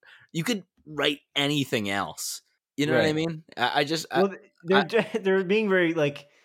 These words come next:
Speaker 2: I don't know, they're, they're using that
Speaker 1: It's
Speaker 2: word
Speaker 1: cryptic.
Speaker 2: party in multiple ways, like, party as in birthday party, party as in, obviously,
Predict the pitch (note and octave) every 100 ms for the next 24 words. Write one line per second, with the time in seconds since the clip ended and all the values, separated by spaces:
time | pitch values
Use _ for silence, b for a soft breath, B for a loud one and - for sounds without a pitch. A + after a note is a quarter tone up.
0 | b b D3+ E3 D3+ C3+ D3+ D3+ - D#3
1 | D3 F3 D#3+ D#3 C#3+ C3 B2+ - _ -
2 | C3 C#3+ C3+ F#3+ - C#3+ C#3 C3 A2+ G#2
3 | _ _ _ _ _ _ D3 D#3+ F3 F3+
4 | C#3+ C#3+ C#3+ D#3 A#2 G#2+ G#2 E3 E3 D3+
5 | C3+ B2+ A#2 C3 C3 B2 A#2 A2+ G#2+ G2
6 | G2+ _ _ _ - D3 C#3 C3 B2 A2+
7 | A2 - A2 G#2+ G2 G#2 G2+ F#2+